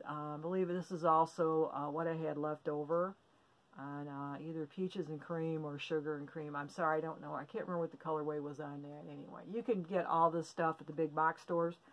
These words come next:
whichever colors you like. Um, like I said, I would recommend if you're just starting on crocheting or knitting,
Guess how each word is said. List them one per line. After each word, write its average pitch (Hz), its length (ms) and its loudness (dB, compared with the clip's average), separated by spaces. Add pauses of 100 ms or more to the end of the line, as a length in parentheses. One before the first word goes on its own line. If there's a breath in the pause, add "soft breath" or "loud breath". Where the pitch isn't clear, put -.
whichever 180 380 4
colors 180 400 4
you 156 120 0
like. 160 360 2 (680 loud breath)
Um, 156 400 0 (520 soft breath)
like 190 100 0
I - 20 0
said, 196 260 6
I 190 120 8
would 214 180 4
recommend 208 560 6
if 180 140 -2
you're 175 100 0
just 208 260 2
starting 208 460 8
on 190 160 4
crocheting 190 640 0
or 175 60 0
knitting, 180 420 -2